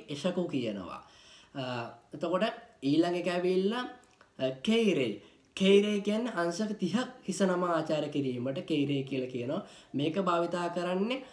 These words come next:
තරමක් තත්ත්වයෙන් උසස් අය සඳහා. තරමක් තත්ත්වයෙන් උසස් අය සඳහා. ඒ කියන්නේ අංශක තිහක්, අ, හිස නම ආචාර කිරීම අපි කෙයිරේ කියලා කියන එක තරම, ඒ කියන්නේ තරමක් තත්ත්වයෙන් උසස් අය සඳහා. ඊළඟට කියනවා අපි සයි කෙයිරේ.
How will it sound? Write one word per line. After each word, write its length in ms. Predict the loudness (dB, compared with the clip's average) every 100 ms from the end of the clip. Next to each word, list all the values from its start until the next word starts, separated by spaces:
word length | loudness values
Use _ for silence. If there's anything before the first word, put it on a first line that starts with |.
| -20 -6
තරමක් 460 | -2 0 0 -2 -2
තත්ත්වයෙන් 480 | -2 -2 -2 0
උසස් 360 | 0 0 -2 -4
අය 120 | -4
සඳහා. 360 | -4 -6 -8 -10 -16 -20 _
තරමක් 420 | -6 -2 0 0 0
තත්ත්වයෙන් 420 | -4 -2 -2 0
උසස් 380 | 0 -2 -2 -2
අය 120 | -2
සඳහා. 320 | -2 -4 -6
ඒ 40 |
කියන්නේ 220 | -4 -4 -4
අංශක 260 | -4 -6 -4
තිහක්, 220 | -2 -2 -2 -6 -20 -20 -12
අ, 120 | -6 -2 0 -2 -4 -12 -16
හිස 200 | -6 -2
නම 200 | 0 0
ආචාර 360 | 0 0 -2 -2
කිරීම 360 | 0 2 2 2
අපි 180 | -2 -4
කෙයිරේ 460 | 0 2 2 0 0
කියලා 260 | -2 -2
කියන 240 | 0 -2 -2
එක 140 | -2 -4 -6 -12
තරම, 340 | -4 -2 0 -2
ඒ 160 | -4
කියන්නේ 200 | -6 -6
තරමක් 360 | -4 -2 0 0
තත්ත්වයෙන් 380 | -2 -2 0 0
උසස් 320 | 0 -4 -4
අය 120 | -4
සඳහා. 340 | -4 -8 -6 -8 -12 -20 -20 -12 2
ඊළඟට 420 | 4 4 2 2
කියනවා 280 | 2 2 0
අපි 160 | -2 -2 -4
සයි 300 | -2 0 0 2
කෙයිරේ. 520 | 4 4 4 2